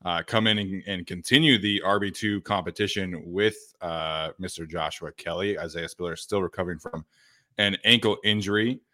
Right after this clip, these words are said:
Um, Alex had a great day, uh, you know,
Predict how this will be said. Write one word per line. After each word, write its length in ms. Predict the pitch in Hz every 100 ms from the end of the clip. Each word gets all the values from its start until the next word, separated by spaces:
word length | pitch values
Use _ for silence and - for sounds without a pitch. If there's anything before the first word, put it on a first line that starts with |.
| _ _ _
Um, 420 | 95 92 90 87 90
Alex 340 | 95 104 117 -
had 140 | 107
a 40 |
great 360 | 98 95 110 110
day, 440 | 110 107 117 127
uh, 520 | 101 92 92 90 90 90
you 160 | 95
know, 340 | 92 95 98